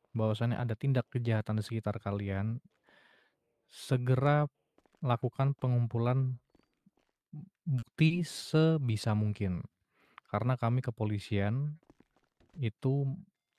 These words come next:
memproses hukum ataupun, eh, dalam pendalamannya kita mengumpulkan bukti-bukti agar bukti-bukti tersebut cukup bukti agar bisa,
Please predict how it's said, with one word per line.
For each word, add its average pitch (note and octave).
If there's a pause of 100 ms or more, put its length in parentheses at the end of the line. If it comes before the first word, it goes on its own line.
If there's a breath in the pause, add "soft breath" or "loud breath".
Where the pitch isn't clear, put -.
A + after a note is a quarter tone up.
memproses B2
hukum A#2+ (440)
ataupun, D3+ (720)
eh, A2 (380)
dalam A#2
pendalamannya A2+
kita C3+
mengumpulkan A#2
bukti-bukti B2
agar A2+ (580)
bukti-bukti A#2
tersebut A#2 (1120)
cukup D#3
bukti C3+ (640)
agar B2
bisa, C3+